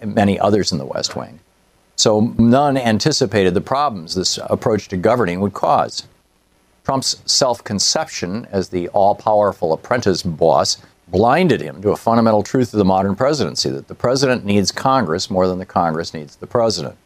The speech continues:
Trump's domineering instinct served him poorly, since most members of Congress are secure in their jobs and accountable mainly to their own constituents.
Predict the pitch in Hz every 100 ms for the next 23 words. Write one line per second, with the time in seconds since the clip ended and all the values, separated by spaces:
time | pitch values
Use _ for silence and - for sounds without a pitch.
0 | _ _ _ _ _ _ 101 92 - 104
1 | 107 110 101 95 87 98 120 - 107 90
2 | - - 110 98 98 82 - 185 143 -
3 | - _ - 110 107 110 104 95 82 -
4 | 110 104 101 - - 98 - 156 - 78
5 | - - - 101 - - 104 107 95 87
6 | 107 123 87 90 90 92 90 87 85 -
7 | 165 156 - - -